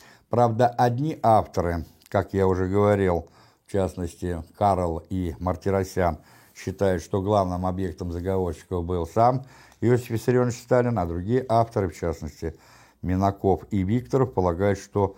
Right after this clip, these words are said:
в такой роли выступал именно Климент Ефремович Ворошилов. Ну вот, по мнению вышеуказанных авторов,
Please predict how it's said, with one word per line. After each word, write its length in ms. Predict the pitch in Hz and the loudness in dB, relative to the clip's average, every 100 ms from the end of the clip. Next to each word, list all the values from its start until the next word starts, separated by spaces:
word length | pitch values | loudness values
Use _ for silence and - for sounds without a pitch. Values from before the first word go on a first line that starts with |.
| - - _ _ | -18 -20 _ _
в 60 | |
такой 340 | 92 87 104 101 | -6 -2 -2 0
роли 240 | 107 123 | 0 0
выступал 600 | 98 82 - 85 104 107 | -2 -4 -6 -2 0 2
именно 360 | - 98 98 101 | 0 -2 -2 -4
Климент 500 | - 90 90 90 - | -4 -2 -2 -4 -4
Ефремович 440 | 90 87 85 80 | -6 -4 -4 -4
Ворошилов. 480 | 87 85 80 - 90 - _ - - - _ - | -4 -4 -4 -10 -18 -20 _ -20 -20 -20 _ 0
Ну 80 | |
вот, 180 | 139 127 | 2 4
по 120 | 123 | 2
мнению 340 | 127 139 135 123 | 2 2 0 2
вышеуказанных 840 | 127 123 127 117 127 117 120 113 - | 0 0 -2 2 2 4 0 0 4
авторов, 460 | 147 147 104 92 | 4 4 2 0